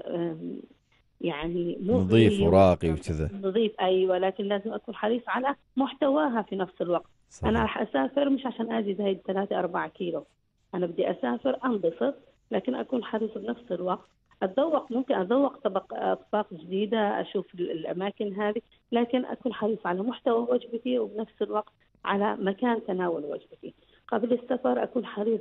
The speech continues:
Speaker 1: جدًا على تقوية المناعة عندي، لأني أنا كمان مسافر على أماكن أنا ما بعرف شو ال-، ال-، طبيعة ال-، ال-، حتى لو أنت قرأت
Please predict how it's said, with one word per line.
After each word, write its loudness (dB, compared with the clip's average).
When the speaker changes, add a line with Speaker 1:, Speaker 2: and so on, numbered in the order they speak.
Speaker 1:
جدًا -4
على -2
تقوية 0
المناعة -4
عندي، -10
لأني -4
أنا -2
كمان -4
مسافر -2
على -2
أماكن -2
أنا 2
ما 0
بعرف -4
شو -2
ال-، -6
ال-، -2
طبيعة 0
ال-، -2
ال-، -6
حتى -2
لو 4
أنت 0
قرأت -2